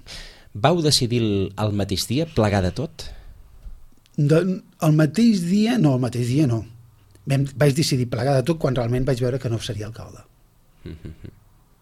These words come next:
Speaker 2: Quan vaig veure que ja no hi havia una possibilitat de ser alcalde, perquè per responsabilitat també, i perquè realment jo em vaig presentar, i lògicament, si hagués tingut la possibilitat, jo em hagués que-, quedat d'alcalde aquest temps que, que més o menys teníem previst o tenia previsió,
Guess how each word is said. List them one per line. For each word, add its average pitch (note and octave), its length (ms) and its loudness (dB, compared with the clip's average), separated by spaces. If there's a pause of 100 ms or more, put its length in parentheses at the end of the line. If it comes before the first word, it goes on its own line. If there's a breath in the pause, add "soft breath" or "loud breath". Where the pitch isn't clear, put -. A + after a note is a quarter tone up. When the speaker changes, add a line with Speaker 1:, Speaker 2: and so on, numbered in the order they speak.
(160)
Speaker 2:
Quan A#2 160 -6
vaig A#2 80 -4
veure A#2+ 180 0
que B2+ 80 -2
ja A2 60 -2
no A#2 80 -2
hi A2+ 40 -2
havia A2 120 -6
una A2 120 -6
possibilitat G#2+ 600 -10
de G#2+ 80 -12
ser G#2+ 160 -10
alcalde, C#3 380 -2 (420 loud breath)
perquè B2+ 240 0
per B2 100 -2
responsabilitat A#2+ 920 -4
també, B2+ 280 -4
i F#3 60 -4
perquè A2 380 -10 (420 loud breath)
realment B2 460 0
jo A#2+ 80 -8
em G#2+ 60 -8
vaig G#2 140 -4
presentar, G#2 440 -6 (100)
i A#2 180 -6
lògicament, A#2+ 420 -4
si C#3+ 100 -2
hagués A#2+ 120 -6
tingut A#2+ 220 -6
la A#2+ 80 -6
possibilitat, C3 540 -4 (760 loud breath)
jo B2+ 140 0
em A2 80 0
hagués C3+ 180 2
que-, D3+ 220 0
quedat A2+ 240 -4
d'alcalde A2 400 -4
aquest F3+ 260 -4
temps A#2+ 240 -2
que, E3 120 -2 (340)
que G#2 200 -8
més A#2+ 200 -2
o A2+ 80 -4
menys A#2 160 -4
teníem A#2+ 380 0 (420 loud breath)
previst B2+ 360 0
o A#2 40 -2
tenia A#2+ 280 -2
previsió, A2+ 440 0